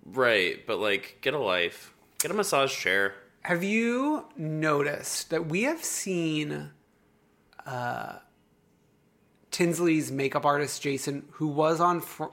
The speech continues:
Speaker 2: Finding Prince Charming on Logo, now for many seasons,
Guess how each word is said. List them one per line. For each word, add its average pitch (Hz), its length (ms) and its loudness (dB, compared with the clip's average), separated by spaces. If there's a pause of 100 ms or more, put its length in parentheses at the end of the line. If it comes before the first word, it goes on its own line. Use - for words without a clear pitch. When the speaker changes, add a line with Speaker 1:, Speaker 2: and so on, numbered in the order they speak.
Speaker 2:
Finding 143 380 0
Prince 139 240 -4
Charming 135 380 -2
on 135 120 -4
Logo, 147 500 -2 (260)
now 139 160 -2
for 147 280 -2 (240)
many 135 360 -6
seasons, - 760 -12